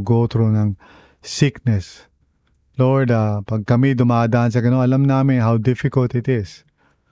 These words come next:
So I pray tonight, may you remind each one, Panginoon,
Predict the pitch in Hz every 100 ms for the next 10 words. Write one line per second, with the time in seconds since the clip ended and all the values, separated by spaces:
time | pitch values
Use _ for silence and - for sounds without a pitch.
0 | _ - - 131 123 - 143 151 139 127
1 | 123 123 151 - _ _ _ _ _ _
2 | 127 123 120 120 117 113 117 - _ -
3 | 123 117 120 131 139 139 135 120 - 135
4 | 131 131 131 131 120 104